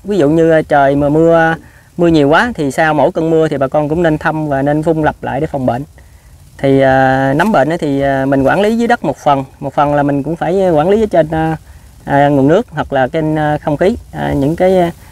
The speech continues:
à, gió nó sẽ mang những cái bào tử mầm bệnh, nó, nấm bệnh ở nơi khác nó, nó, nó, nó lại. Thì mình phun. Ví dụ bà con có thể phun phòng bằng cái hoạt chất là mancozeb. Thì nó có trong một số cái, à,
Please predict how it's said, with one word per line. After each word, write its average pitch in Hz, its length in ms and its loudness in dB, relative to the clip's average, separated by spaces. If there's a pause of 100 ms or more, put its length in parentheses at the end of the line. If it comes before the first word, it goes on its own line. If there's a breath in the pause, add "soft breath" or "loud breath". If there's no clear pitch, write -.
(380 loud breath)
à, 147 440 2
gió 170 320 2
nó 226 80 -2
sẽ 185 120 -4
mang 160 220 0
những 151 100 -4
cái 185 60 -8
bào 139 140 2
tử 139 140 -2
mầm 208 160 -6
bệnh, 135 260 0
nó, 175 120 -8
nấm 196 160 -4
bệnh 139 180 0
ở 151 120 -2
nơi 160 160 2
khác 202 220 -2
nó, 208 60 -4
nó, 196 300 0
nó, 185 160 2
nó 190 100 2
lại. 123 240 -2 (560 soft breath)
Thì 131 220 -2
mình 127 180 0
phun. 156 180 -2 (400)
Ví 185 80 -2
dụ 151 140 2
bà 143 120 2
con 160 200 -2
có 180 60 -2
thể 175 200 0
phun 165 200 -4
phòng 135 400 -2 (340 loud breath)
bằng 127 180 -2
cái 156 60 0
hoạt 143 180 -2
chất 196 180 -2
là 139 60 2
mancozeb. 160 480 0 (760)
Thì 135 100 -4
nó 160 100 0
có 202 140 2
trong 170 220 -2
một 135 120 0
số 226 280 2
cái, 214 220 0
à, 165 360 2